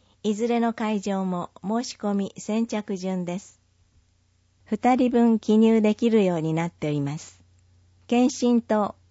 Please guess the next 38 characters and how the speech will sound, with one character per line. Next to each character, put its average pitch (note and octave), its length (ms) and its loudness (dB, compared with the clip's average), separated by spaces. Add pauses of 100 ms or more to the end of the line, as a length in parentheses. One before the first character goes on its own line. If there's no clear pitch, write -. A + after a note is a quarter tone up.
(120)
精 A#3+ 320 0
密 A#3+ 240 0
検 A#3 280 0
査 F3 120 -2
の E3 160 -2
結 F3+ 260 -4
果 F3+ 260 -4
を F#3 80 -8 (400)
市 - 220 -2
が A3+ 140 2
管 A#3+ 240 2
理 G3+ 100 2
す G3 160 -2
る F#3+ 140 0
こ F#3+ 100 -2
と F#3+ 140 -2
に E3 180 0
同 G3+ 240 2
意 G3+ 100 0
し、 F#3 320 -6 (140)
次 A3+ 300 2
の A3 140 4
通 E3+ 240 -2
り D#3 100 -4
申 E3+ 260 0
し - 160 -8
込 F#3 120 -2
み E3+ 140 -2
ま E3 140 -4
す。 - 240 -16 (920)
記 A#3 120 2
入 B3+ 280 4
欄 E3+ 320 -2
は、 C#3 180 -8 (640)
住 A#3 260 6
所、 - 400 -2 (720)
電 A3 400 2
話、 G3 220 -2